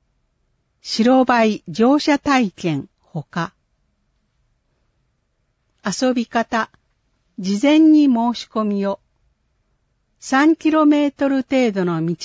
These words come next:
のりを歩きます。一、スタート。受付で職業を選択し、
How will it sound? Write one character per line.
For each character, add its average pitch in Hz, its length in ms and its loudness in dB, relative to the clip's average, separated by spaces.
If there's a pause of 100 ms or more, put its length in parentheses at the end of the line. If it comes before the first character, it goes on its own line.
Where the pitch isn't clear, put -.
の 233 140 0
り 226 160 0
を 180 120 0
歩 165 220 -4
き - 200 -10
ま 156 160 -6
す。 - 260 -20 (1400)
一、 233 500 -6 (540)
ス - 200 -18
タ 262 180 0
ー 180 120 -4
ト。 - 160 -16 (1300)
受 262 280 -2
付 - 340 -2
で 240 280 0
職 330 400 -2
業 302 320 2
を 175 100 -2
選 202 300 -4
択 208 340 -8
し、 - 260 -10